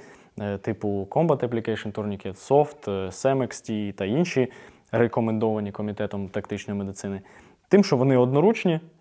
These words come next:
тим, що їх можна дуже швидко застосувати самому собі. Тому, дійсно, в наших умовах навіть цивільним людям треба мати обов'язково турнікети на випадок, якщо вас самих поранять,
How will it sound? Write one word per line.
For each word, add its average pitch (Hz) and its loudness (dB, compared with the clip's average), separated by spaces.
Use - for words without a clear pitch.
тим, 170 4
що 160 -2
їх 120 0
можна 127 2
дуже 113 0
швидко 117 -2
застосувати 113 -2
самому 110 -4
собі. 92 -10
Тому, 139 4
дійсно, 117 0
в 104 -2
наших 131 0
умовах 113 0
навіть 107 -2
цивільним 113 0
людям 101 -4
треба 104 -4
мати 104 -4
обов'язково 101 -6
турнікети 113 0
на 113 -2
випадок, 127 2
якщо 110 -2
вас 107 0
самих 107 -8
поранять, 107 -4